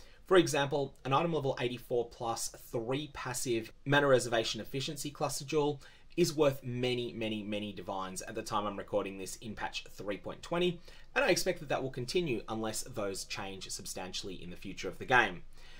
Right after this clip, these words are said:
There is also very valuable medium and very valuable large clusters as well.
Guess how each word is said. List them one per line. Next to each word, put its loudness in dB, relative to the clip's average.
There 12
is 10
also 8
very 8
valuable 2
medium 0
and -6
very 4
valuable -2
large -2
clusters -6
as -8
well. 0